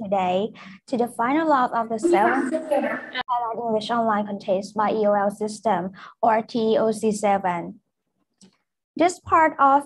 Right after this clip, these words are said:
the, this part of the contest is for the primary level. So once again, I would like to present the purpose of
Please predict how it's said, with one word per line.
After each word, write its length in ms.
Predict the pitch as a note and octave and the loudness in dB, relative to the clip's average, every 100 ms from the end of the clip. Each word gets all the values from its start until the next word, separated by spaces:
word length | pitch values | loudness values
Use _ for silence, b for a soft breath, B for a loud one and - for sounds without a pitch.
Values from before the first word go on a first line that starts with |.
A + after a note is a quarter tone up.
| - | -4
the, 80 | B3 _ _ _ - | -12 _ _ _ 0
this 220 | D#4 - | 0 0
part 400 | - D4+ C4+ C#4 - _ _ _ _ C4 | 0 2 2 0 -12 _ _ _ _ 0
of 120 | C4 | 0
the 80 | - | -6
contest 640 | - B3 B3 A3+ B3+ E4+ - _ _ | -4 -4 -2 -2 0 -2 -6 _ _
is 200 | C4 B3 | -2 -2
for 240 | B3+ B3 A3+ | 2 2 2
the 100 | A3+ _ | -2 _
primary 440 | - A#3+ C4 D#4+ E4 B3+ | -2 0 4 2 4 2
level. 500 | G3 F#3+ E3+ A3 A3 b b _ | 2 0 -2 -4 -6 b b _
So 240 | - C4 | -4 -2
once 360 | B3+ C4+ F4+ F#4+ | 0 0 0 -2
again, 560 | F4 C#4 C4 C4 C4+ - | 0 0 0 -2 -6 -2
I 160 | B3 B3 | 0 0
would 180 | A#3 B3 | 0 -2
like 280 | A#3+ A#3 - | -2 -4 -10
to 200 | B3+ A#3+ | -8 -8
present 680 | A#3+ A3+ - G#3+ G3+ A3 - | -6 -6 -2 -4 -4 -14 -2
the 120 | G3+ | -2
purpose 560 | - A#3+ A#3+ A#3+ A3+ - | 2 0 2 -2 -4 -2
of 240 | G#3 G#3 | -2 -2